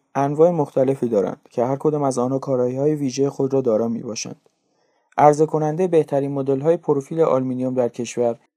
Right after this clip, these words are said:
این نوع از پروفیل را هم روانهٔ بازار می‌کند. از فروشگاه‌های مختلفی مانند فروشگاه‌های سطح شهر، فروشگاه‌های آنلاین و نمایندگی شرکت‌ها می‌توان این نوع از پروفیل‌ها را خریداری کرد و از آن در نمای پردهٔ ساختمان استفاده نمود.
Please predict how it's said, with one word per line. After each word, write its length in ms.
این 180
نوع 120
از 120
پروفیل 400
را 140
هم 380
روانهٔ 400
بازار 400
می‌کند. 520
از 160
فروشگاه‌های 540
مختلفی 560
مانند 560
فروشگاه‌های 580
سطح 320
شهر، 440
فروشگاه‌های 580
آنلاین 560
و 140
نمایندگی 640
شرکت‌ها 840
می‌توان 380
این 140
نوع 100
از 120
پروفیل‌ها 480
را 80
خریداری 460
کرد 300
و 80
از 220
آن 140
در 160
نمای 340
پردهٔ 520
ساختمان 500
استفاده 460
نمود. 340